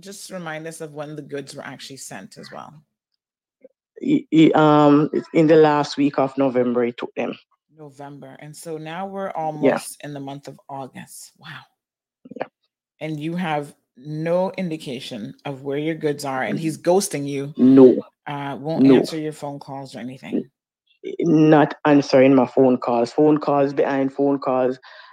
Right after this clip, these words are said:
Speaker 2: I have even get to the point of, um, complaining to my, my boss about it, and she, I gave him,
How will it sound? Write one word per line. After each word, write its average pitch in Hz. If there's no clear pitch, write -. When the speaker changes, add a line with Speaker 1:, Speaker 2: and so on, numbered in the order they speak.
Speaker 2:
I 139
have 147
even 143
get 156
to 156
the 151
point 135
of, 123
um, 135
complaining 135
to 131
my, 123
my 135
boss 143
about 139
it, 139
and 127
she, 135
I 127
gave 147
him, 147